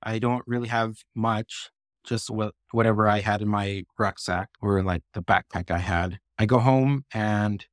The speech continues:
during that summer, I don't know, I, I guess it,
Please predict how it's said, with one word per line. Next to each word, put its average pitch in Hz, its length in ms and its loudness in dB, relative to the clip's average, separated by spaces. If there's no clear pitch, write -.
during 110 320 2
that 101 180 -4
summer, 123 580 4
I 165 80 4
don't 214 100 6
know, 139 260 0
I, 127 120 -6
I 127 40 0
guess 165 220 0
it, 131 160 -6